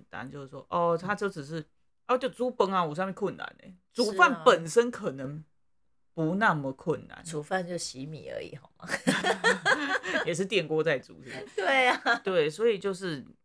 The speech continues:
Speaker 1: 严格来讲，它其实包含了情绪劳动在里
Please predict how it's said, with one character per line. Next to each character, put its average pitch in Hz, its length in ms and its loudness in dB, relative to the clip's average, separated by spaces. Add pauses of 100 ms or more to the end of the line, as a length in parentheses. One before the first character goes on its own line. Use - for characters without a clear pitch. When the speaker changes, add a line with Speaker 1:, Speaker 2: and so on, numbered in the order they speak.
(220)
Speaker 1:
严 165 260 -2
格 180 200 6
来 143 220 0
讲， 64 260 -8 (500)
它 196 120 -6
其 170 140 -8
实 143 140 -12
包 151 260 4
含 - 280 -4
了 - 180 -6
情 - 260 -10
绪 147 160 -4
劳 - 160 -2
动 131 180 -10
在 143 140 -10
里 - 100 -20